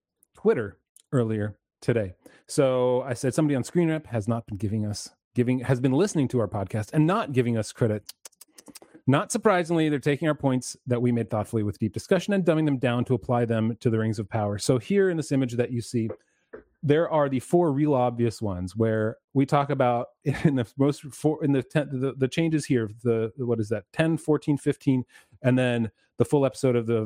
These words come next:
uh, seventeen, eighteen, and nineteen, where we talk about, one, Sauron is not a big eye, and their change was, "The Rings of Power make Sauron a more interesting character." Two, Gimli, the comic relief,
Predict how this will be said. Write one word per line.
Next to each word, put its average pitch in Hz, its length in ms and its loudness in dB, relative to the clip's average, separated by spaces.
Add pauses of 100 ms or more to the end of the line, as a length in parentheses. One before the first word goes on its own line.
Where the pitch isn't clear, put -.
uh, 107 180 -2
seventeen, 120 380 -2
eighteen, 113 220 0
and 110 100 0
nineteen, 110 400 -2 (720)
where 147 300 4
we 147 80 -4
talk 160 260 2
about, 143 220 2
one, 156 200 2
Sauron 156 300 2
is 139 80 -2
not 143 140 2
a 147 40 -2
big 139 160 2
eye, 110 300 0
and 117 120 0
their 123 100 2
change 123 220 0
was, 110 160 -2
"The 120 120 2
Rings 190 200 2
of 170 80 -4
Power 185 160 2
make 185 140 -2
Sauron 180 220 0
a - 20 0
more 175 200 0
interesting 165 300 -2
character." 143 500 0 (300)
Two, 202 440 4 (720)
Gimli, 175 320 4
the 147 80 -2
comic 160 340 0
relief, 143 540 0